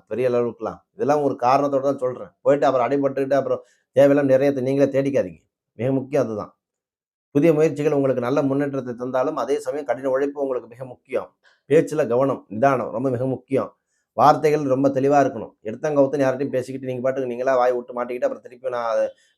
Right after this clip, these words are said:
பேசுனதுக்கு நான் தான் இதுன்னு சொல்லிட்டு அப்புறம் நீங்களே உங்க, உங்க வா-, வார்த்தையை வச்சு உங்களுக்கே வந்து திருப்பியும் இது பண்ணி விட்டுருவாங்க.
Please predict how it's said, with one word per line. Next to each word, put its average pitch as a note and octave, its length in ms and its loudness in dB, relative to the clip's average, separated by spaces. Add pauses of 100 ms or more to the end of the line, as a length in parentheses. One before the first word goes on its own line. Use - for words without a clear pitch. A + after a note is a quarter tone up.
பேசுனதுக்கு C#3 440 0
நான் A#2+ 300 -2
தான் C3 140 2
இதுன்னு B2 220 -8
சொல்லிட்டு A#2 220 -6
அப்புறம் A2+ 180 -12
நீங்களே C3 280 -2
உங்க, A#2+ 260 -2
உங்க B2 220 -4
வா-, B2 240 2
வார்த்தையை B2 340 -2
வச்சு A#2+ 200 -12
உங்களுக்கே A#2 320 -6
வந்து A2 240 -6
திருப்பியும் G#2+ 360 -14
இது A2 120 -14
பண்ணி A2 160 -12
விட்டுருவாங்க. E2+ 380 -18